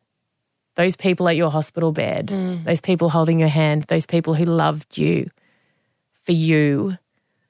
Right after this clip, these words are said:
Speaker 1: are the only thing that matters. Dad had his laptop bag next to him in the hospital <laughs> because he was always working. That didn't get opened. No one cares what's in that. Nothing else matters
Speaker 2: Mm.
Speaker 1: but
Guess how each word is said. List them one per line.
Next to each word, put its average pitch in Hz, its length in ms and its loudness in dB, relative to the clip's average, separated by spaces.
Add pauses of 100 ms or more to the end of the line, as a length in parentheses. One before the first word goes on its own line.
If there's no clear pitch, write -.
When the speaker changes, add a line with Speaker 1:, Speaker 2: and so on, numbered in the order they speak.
(600)
Speaker 1:
are 180 60 0
the 165 140 2
only 151 200 0
thing 160 180 -2
that 147 120 -4
matters. - 540 -8 (220)
Dad 170 180 0
had 180 120 0
his 175 260 -2
laptop 170 420 -2
bag 160 260 0
next 165 300 -2
to - 100 0
him 170 180 2
in 165 100 2
the 160 60 0
hospital 165 440 0
<laughs> 165 80 0
because 165 200 -4
he 160 80 -4
was 165 140 0
always 180 380 2
working. 160 560 0 (800)
That 196 180 0
didn't 175 200 0
get 147 120 0
opened. 165 640 -4 (560)
No 185 60 0
one 175 140 2
cares 175 600 0
what's - 240 -6
in 160 120 2
that. 156 300 0 (220)
Nothing 185 400 -2
else 151 220 -2
matters 151 560 -4
Speaker 2:
Mm. 208 60 -12
Speaker 1:
but 151 220 0